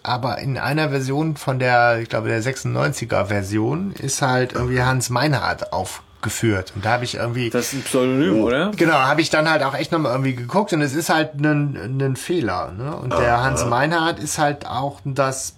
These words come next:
Speaker 1: Pseudonym wohl für den Erich, äh, Beuermann.
Speaker 2: Aha.
Speaker 1: Börmann? Ich weiß gerade gar nicht, wie man den ausspricht, aber halt eben auch der mittlerweile verstorbene Ehemann von Heike Dine Körting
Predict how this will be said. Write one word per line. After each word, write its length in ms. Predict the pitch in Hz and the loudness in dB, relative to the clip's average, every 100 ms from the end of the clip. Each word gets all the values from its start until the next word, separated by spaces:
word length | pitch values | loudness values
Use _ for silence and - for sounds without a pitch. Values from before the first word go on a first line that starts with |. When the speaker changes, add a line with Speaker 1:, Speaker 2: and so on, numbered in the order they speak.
| - | -12
Speaker 1:
Pseudonym 1000 | - 127 127 131 131 131 160 214 214 127 | -2 0 0 0 0 2 2 2 -2 -2
wohl 240 | 143 156 | 0 0
für 680 | 156 - 160 165 165 170 170 - - - - | -2 0 4 6 6 4 0 -8 -20 -20 -4
den 140 | 135 135 | -2 0
Erich, 540 | 131 156 147 - - | 0 2 0 -2 -6
äh, 360 | - 135 131 120 - - | 0 2 2 0 -6 -12
Beuermann. 680 | 120 127 147 156 151 190 220 _ _ _ _ - | -2 2 2 2 0 -2 -8 _ _ _ _ -6
Speaker 2:
Aha. 260 | 110 92 101 | -6 -2 2
Speaker 1:
Börmann? 420 | 139 151 196 214 - - | 2 2 -2 -4 -14 -20
Ich 100 | - | -10
weiß 220 | 104 104 | -6 -4
gerade 240 | - 117 113 | -2 -2 0
gar 220 | 107 110 | 0 0
nicht, 180 | 107 - | -2 -4
wie 60 | |
man 140 | 117 113 | -4 -2
den 120 | 110 | -2
ausspricht, 640 | - 117 - - 95 - | -2 -2 -4 -6 -6 -8
aber 320 | 104 110 104 104 | -2 2 2 2
halt 220 | 107 107 | -2 -4
eben 260 | 110 113 110 | -4 -4 -4
auch 160 | 110 110 | -2 0
der 120 | 113 | 0
mittlerweile 460 | 120 120 113 113 113 | 0 2 2 2 0
verstorbene 540 | 113 - 120 120 117 | -2 -2 0 0 0
Ehemann 540 | 107 135 127 113 113 117 | -2 0 2 2 0 -2
von 320 | - 113 107 | -2 -2 -2
Heike 280 | 107 107 110 | -4 -4 -6
Dine 480 | 113 113 107 107 110 - - - | -6 -4 -4 -6 -10 -18 -20 -20
Körting 440 | - 120 - 110 | -2 -2 -2 -6